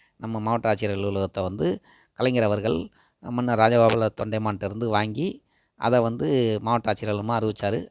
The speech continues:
அது மட்டும் இல்லாம அவருக்கு நன்றி செலுத்தும் விதமா அங்க ஒரு திருவுருவச் சிலையும் வந்து டாக்டர் கலைஞர் அவர்களால் நி-, நிறுவப்பட்டது. இந்த மாவட்டத்துக்குன்னு எம் பி தொகுதி கிடையாது. நாலு மாவட்டத்தை சேர்ந்த எம் பிக்கள் தான் வந்து இங்க இருக்கிறாங்க.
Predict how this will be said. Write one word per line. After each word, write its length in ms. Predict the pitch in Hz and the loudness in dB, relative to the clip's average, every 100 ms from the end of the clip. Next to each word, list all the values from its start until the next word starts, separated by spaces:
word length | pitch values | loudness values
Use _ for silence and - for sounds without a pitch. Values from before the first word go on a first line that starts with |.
| - | -8
அது 220 | 131 165 | -4 2
மட்டும் 280 | 156 139 139 | 2 2 0
இல்லாம 300 | 123 123 175 - | 2 2 0 2
அவருக்கு 520 | 127 143 160 - 131 123 | 4 6 2 -2 -2 0
நன்றி 260 | 123 123 | 0 -2
செலுத்தும் 360 | 123 120 113 110 | 0 -2 -2 -4
விதமா 280 | 110 110 131 | -2 0 -2
அங்க 180 | 151 117 | -2 0
ஒரு 140 | 113 107 | 0 0
திருவுருவச் 440 | 127 131 120 - | -2 0 0 0
சிலையும் 280 | 107 107 117 | -2 -2 -4
வந்து 220 | 107 131 - | -4 -4 -2
டாக்டர் 340 | 110 - 101 | -4 -4 -8
கலைஞர் 380 | 113 113 117 110 | -8 -8 -2 -2
அவர்களால் 400 | 98 98 104 110 | -2 -2 -4 -4
நி-, 100 | 107 | -6
நிறுவப்பட்டது. 600 | 98 101 104 - 95 120 - - - - - - | -6 -4 -4 -4 -8 -8 -10 -14 -20 -20 -20 -8
இந்த 260 | 156 180 180 | -4 4 4
மாவட்டத்துக்குன்னு 640 | 147 147 151 131 127 135 135 | 6 6 6 2 -2 -2 -2
எம் 140 | 123 | -2
பி 100 | 123 | -4
தொகுதி 240 | 123 117 113 | -4 -2 -2
கிடையாது. 480 | 104 113 110 135 175 | -2 0 2 0 -2
நாலு 300 | 139 120 117 | -2 0 2
மாவட்டத்தை 480 | 117 120 120 113 110 | 2 2 2 -4 -4
சேர்ந்த 280 | - 110 107 104 | -4 -2 0 0
எம் 220 | 101 104 | -2 -4
பிக்கள் 260 | 110 107 101 | -10 -8 -6
தான் 140 | 113 | -4
வந்து 160 | 104 107 | -4 -4
இங்க 140 | 104 | -6
இருக்கிறாங்க. 380 | 104 110 101 | -6 -8 -6